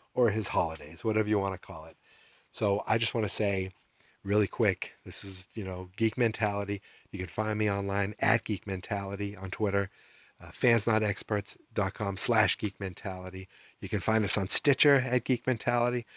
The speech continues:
And if you go on YouTube, search Fans Not Experts, and we're listed there. There's an old Geek Mentality YouTube channel. That is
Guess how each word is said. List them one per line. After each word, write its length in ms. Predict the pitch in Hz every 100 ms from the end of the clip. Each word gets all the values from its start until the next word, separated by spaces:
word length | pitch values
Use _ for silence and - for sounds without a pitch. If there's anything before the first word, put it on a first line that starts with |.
| - -
And 100 | 110
if 140 | 101
you 40 | 120
go 140 | 123
on 140 | 127
YouTube, 480 | 120 127 - 104 98
search 260 | - 107 -
Fans 380 | - 113 113 117
Not 160 | 104
Experts, 560 | 107 - - 95 92 -
and 200 | 98 95
we're 140 | 98 95
listed 400 | 98 - 98 95
there. 260 | 95 87 _ - - -
There's 180 | 110
an 80 | 123
old 160 | 123 120
Geek 220 | 123 107
Mentality 580 | 107 - 117 107 101 98
YouTube 340 | 107 - 101
channel. 360 | - 98 95 87
That 260 | 101 104
is 300 | 104 98 87